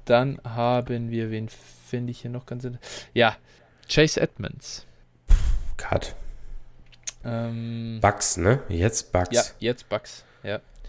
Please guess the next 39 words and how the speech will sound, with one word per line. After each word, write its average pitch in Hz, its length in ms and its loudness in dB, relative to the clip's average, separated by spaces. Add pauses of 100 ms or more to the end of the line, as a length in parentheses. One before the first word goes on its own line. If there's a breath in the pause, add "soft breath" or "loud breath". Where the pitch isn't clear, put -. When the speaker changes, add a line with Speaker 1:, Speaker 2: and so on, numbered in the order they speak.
(220 loud breath)
Speaker 2:
Nee, 80 440 2 (360 loud breath)
die 87 120 2
haben, 107 360 4
die 98 140 4
haben 117 140 6
jetzt, - 360 4
äh, 101 160 8
die 92 160 4
haben 127 160 8
Rashad 101 320 2
White, 101 580 6
die 92 200 0
haben, 92 380 2
äh, 87 440 2 (220)
ja, 92 300 0 (160)
haben 98 220 0
vielleicht 104 300 4
Sean 101 220 2
Tucker, 104 640 2
äh, 82 200 0
immer 104 260 4
Speaker 1:
Ja. 95 80 2
Speaker 2:
wieder 92 140 4
noch 95 180 0
Gerüchte, - 380 -2
dass 90 160 -4
sie 85 60 -4
noch 87 80 0
einen 85 120 -4
Wett 90 200 0
holen, 90 280 2
also, 76 240 -4 (320)
Speaker 1:
Ja, 95 100 -6
Speaker 2:
nee, - 240 -6
Speaker 1:
ja. 98 200 -8
Speaker 2:
weg - 180 -12
mit - 140 -12
Edmonds. - 420 -10
Speaker 1:
Äh, 113 240 4